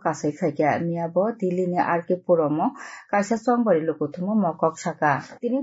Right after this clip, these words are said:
प्रयागराजनि महाकुम्भ ओ बसन्त पञ्चमी ओ वाइथाम अमृत तुकुमं ओ कथार तुकुमं कितिंगै जेतिके मुंसा तमं पाति फिरिया तै आबुनि बागै तांसं पाइथाक हजाक दंगो।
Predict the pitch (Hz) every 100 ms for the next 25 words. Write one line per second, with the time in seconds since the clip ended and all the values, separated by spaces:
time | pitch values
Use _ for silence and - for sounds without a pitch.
0 | 277 226 214 208 214 214 214 214 226 202
1 | 190 170 - 170 165 165 180 226 202 196
2 | 196 220 208 208 214 214 220 220 175 156
3 | 180 160 151 170 139 - - - - 226
4 | 240 240 233 233 254 254 190 165 165 170
5 | 160 170 165 160 156 139 - 180 180 180
6 | 180 165 156 165 156 190 190 175 170 170
7 | 165 - 151 170 202 190 180 220 220 233
8 | 202 175 - 226 233 - - - - 196
9 | 180 170 151 147 208 220 175 147 - 185
10 | 160 143 190 214 - 208 233 185 175 170
11 | 165 165 185 160 151 175 214 220 180 165
12 | 180 175 180 165 131 131 160 147 143